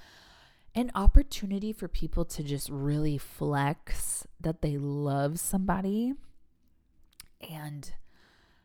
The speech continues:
I just hated the pressure of it all. I remember just, uh, just how much pressure people put on themselves to do a really good job on one specific day.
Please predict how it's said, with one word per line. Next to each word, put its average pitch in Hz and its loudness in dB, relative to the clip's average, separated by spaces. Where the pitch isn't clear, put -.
I - -12
just - -4
hated 262 4
the 202 0
pressure - 4
of - -6
it 151 -6
all. 78 -2
I 147 0
remember 185 -2
just, - -8
uh, - -12
just - -8
how - -6
much 254 -6
pressure 160 -4
people - 4
put - 6
on 147 -4
themselves 147 -6
to - -8
do 170 -6
a 165 -2
really 151 -6
good 147 -8
job - -10
on 143 -10
one 143 -8
specific - -12
day. - -10